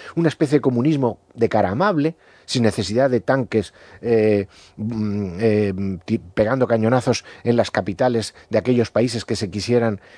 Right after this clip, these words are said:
eh, desenganchar del comunismo, y en el momento en que tú no tienes los tanques, se abre la espita,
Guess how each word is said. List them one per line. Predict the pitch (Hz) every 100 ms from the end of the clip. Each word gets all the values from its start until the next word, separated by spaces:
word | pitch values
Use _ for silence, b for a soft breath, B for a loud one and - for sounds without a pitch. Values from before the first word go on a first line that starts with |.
| B
eh, | 110 117 104
desenganchar | 113 117 110 101 131
del | 131 131
comunismo, | 147 160 180 185 208 B B
y | 95
en |
el | 92
momento | 85 131
en | 147
que |
tú | 85 95
no |
tienes | 92 123 139
los | 156
tanques, | 185 180 196 190 - _ _ _ _ _ _ _ _ _ -
se | -
abre | 160 123
la | 160
espita, | - 214 202